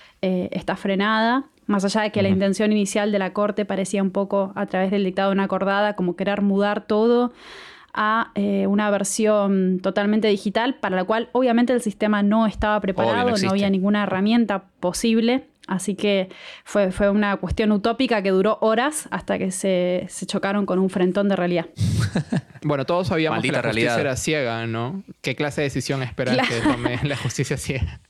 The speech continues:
Speaker 3: Ahora,
Speaker 1: Claramente.
Speaker 3: ahora
Speaker 2: No
Speaker 3: la
Speaker 2: solo ciega,
Speaker 3: justicia
Speaker 2: sino que
Speaker 3: tiene
Speaker 2: no
Speaker 3: que
Speaker 2: tiene internet.
Speaker 3: bajarse la, la, la venda que tiene en los ojos y ponérsela en la boca.
Speaker 1: Claro, en la nariz.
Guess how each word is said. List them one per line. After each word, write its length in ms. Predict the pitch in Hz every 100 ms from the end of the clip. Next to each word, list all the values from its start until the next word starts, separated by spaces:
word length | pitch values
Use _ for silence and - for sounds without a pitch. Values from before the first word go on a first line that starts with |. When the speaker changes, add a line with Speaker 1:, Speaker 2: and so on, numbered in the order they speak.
| - - 160
Speaker 3:
Ahora, 400 | 143 156 160 -
Speaker 1:
Claramente. 1120 | - 262 262 285 277 277 269 285 262 - 233 233
Speaker 3:
ahora 220 | - 143 156
Speaker 2:
No 60 |
Speaker 3:
la 60 | 156
Speaker 2:
solo 140 | 151
ciega, 220 | 135 135
Speaker 3:
justicia 0 |
Speaker 2:
sino 80 | 143
que 60 | 135
Speaker 3:
tiene 80 | 147
Speaker 2:
no 80 |
Speaker 3:
que 40 | 151
Speaker 2:
tiene 140 | 147
internet. 180 | 131 107
Speaker 3:
bajarse 320 | 113 - 160
la, 360 | 135 120 113 107
la, 200 | 113 110
la 140 | 123
venda 240 | 120 135 147
que 80 | 135
tiene 120 | 139
en 40 |
los 160 | 131 143
ojos 220 | 131 147
y 60 | 135
ponérsela 420 | 120 120 - 123
en 60 | 110
la 60 |
boca. 220 | 117 131
Speaker 1:
Claro, 320 | 247 240 226 214
en 100 | 208
la 100 | 208
nariz. 420 | 226 240 -